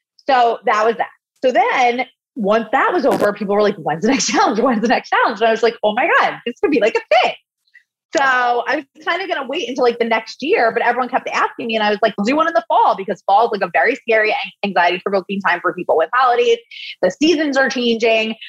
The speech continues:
You're off of summer. You get, you get, because we know there's always another thing.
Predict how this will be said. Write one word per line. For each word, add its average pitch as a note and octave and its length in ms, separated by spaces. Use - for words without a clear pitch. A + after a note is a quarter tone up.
You're F#3 180
off C4+ 220
of B3+ 120
summer. A#3+ 440
You G#3 160
get, G3+ 320
you A3 100
get, B3 200
because D4 340
we F#4+ 140
know - 200
there's D4 180
always G4 200
another B3 280
thing. - 160